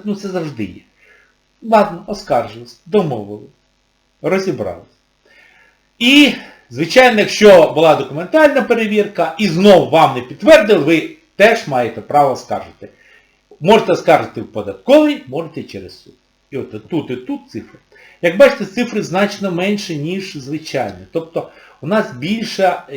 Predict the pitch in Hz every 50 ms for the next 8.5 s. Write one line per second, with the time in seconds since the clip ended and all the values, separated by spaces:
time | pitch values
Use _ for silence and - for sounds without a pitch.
0 | 123 - _ - 180 202 185 - - 147 - - 135 107 - - 156 170 165 139
1 | 117 - - 123 127 135 143 147 151 143 117 101 90 - - 117 120 147 139 113
2 | 107 104 101 101 - 110 107 131 147 208 247 262 262 - _ _ _ _ _ _
3 | _ _ _ _ - 131 170 214 240 214 - - 190 165 139 107 120 160 180 -
4 | - 147 117 113 - - 113 104 98 - - - 107 101 104 180 214 208 214 -
5 | - 180 160 117 101 92 98 104 104 104 101 98 95 127 156 151 - - - 190
6 | 196 175 196 196 185 190 - - 175 160 151 147 - 180 196 214 226 226 214 202
7 | 196 - 240 226 220 226 226 226 214 214 - - 247 247 262 254 - - 233 -
8 | - - - 143 104 90 - _ _ _